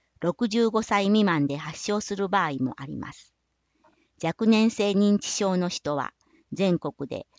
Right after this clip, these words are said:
三万七千八百人、平均発症年齢は五十一点三歳と言われています。若年性認知症は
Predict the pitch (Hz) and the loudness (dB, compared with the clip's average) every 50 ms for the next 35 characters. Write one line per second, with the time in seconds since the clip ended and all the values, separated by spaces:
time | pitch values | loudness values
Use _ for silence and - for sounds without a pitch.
0 | _ _ _ - 180 190 208 214 226 214 185 160 151 139 147 151 170 185 190 - | _ _ _ -2 0 2 4 4 4 4 4 2 2 2 0 0 -2 -2 -4 -4
1 | - 165 139 127 - - 151 151 - _ - 185 185 - - 165 151 131 120 - | -2 -2 -2 -2 -4 -6 -8 -8 -8 _ -6 -6 -6 -4 -4 -2 -2 -2 -4 -8
2 | - _ _ _ _ _ _ _ _ _ _ _ _ _ 185 208 226 226 - - | -12 _ _ _ _ _ _ _ _ _ _ _ _ _ 2 2 2 2 2 0
3 | 220 214 202 208 202 190 190 - - - 214 208 202 202 202 185 170 151 131 135 | 2 2 2 2 0 -4 -6 -4 -2 0 0 2 4 2 2 2 2 0 0 -2
4 | 127 127 123 120 - - _ _ _ _ _ _ - 151 175 185 170 220 226 220 | -6 -10 -12 -12 -14 -16 _ _ _ _ _ _ -4 -2 -2 0 0 0 0 0
5 | 208 - 220 - - - - 156 139 131 135 - - 214 226 202 - - 135 135 | 0 -2 -6 -8 -10 -6 -4 -4 -4 -4 -4 -2 0 0 0 0 -2 -4 -6 -6
6 | 131 - - 123 - - 147 147 143 139 131 - - 135 - - - - - - | -6 -10 -14 -12 -10 -6 -6 -4 -4 -6 -8 -10 -12 -12 -10 -10 -12 -12 -12 -14
7 | - - _ _ _ _ _ _ _ _ _ _ _ _ _ _ _ _ _ _ | -20 -20 _ _ _ _ _ _ _ _ _ _ _ _ _ _ _ _ _ _
8 | _ - 165 170 - 226 220 220 214 220 233 - - 196 196 190 190 190 190 190 | _ -6 -6 -4 2 4 4 6 6 4 2 2 0 0 2 2 4 4 2 2
9 | 185 - - - - 185 175 165 156 151 151 - | 0 -2 -6 -6 -4 -4 -4 -2 -4 -4 -6 -8